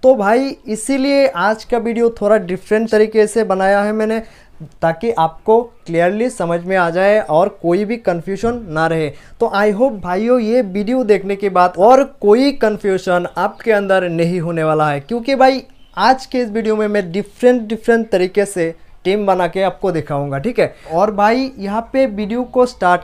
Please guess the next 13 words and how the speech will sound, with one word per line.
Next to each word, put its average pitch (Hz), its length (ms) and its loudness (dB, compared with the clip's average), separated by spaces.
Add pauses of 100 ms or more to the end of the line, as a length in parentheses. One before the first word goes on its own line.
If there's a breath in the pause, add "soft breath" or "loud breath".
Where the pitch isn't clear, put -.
करूँ 175 380 0
इससे 190 360 -2
पहले 185 540 0
एक 180 240 -6
इंपॉर्टेंट 226 580 -2
मैसेज 180 260 -4
आपको 165 320 0
देना 165 200 0
चाहता 165 260 0
हूँ 170 140 0
कि 190 140 -6
अगर 214 340 2
आप 156 380 2